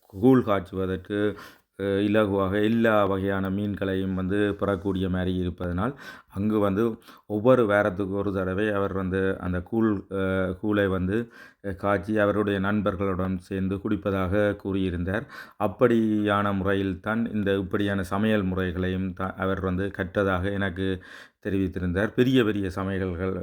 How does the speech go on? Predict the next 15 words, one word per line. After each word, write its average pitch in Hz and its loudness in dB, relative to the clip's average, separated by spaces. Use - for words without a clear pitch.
சமையல்களை 101 0
வந்து, 87 -6
அஹ், 104 2
சமைப்பதில் 107 2
ஒரு 104 2
திறமைசாலி 107 4
என்று 98 0
தான் 101 0
அவரை 95 0
கூற 95 -2
வேண்டும். 104 2
மிகவும் 110 4
சுவையான 101 2
ஒரு 95 -2
சமையல் 95 -2